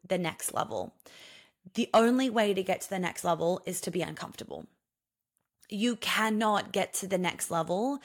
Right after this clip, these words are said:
You cannot quantum leap by being comfortable,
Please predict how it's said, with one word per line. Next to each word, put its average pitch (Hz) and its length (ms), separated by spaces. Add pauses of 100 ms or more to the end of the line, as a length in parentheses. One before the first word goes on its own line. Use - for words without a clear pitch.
(300)
You 202 240
cannot 208 600
quantum 180 400
leap 165 340 (680)
by 185 220
being 190 300
comfortable, - 720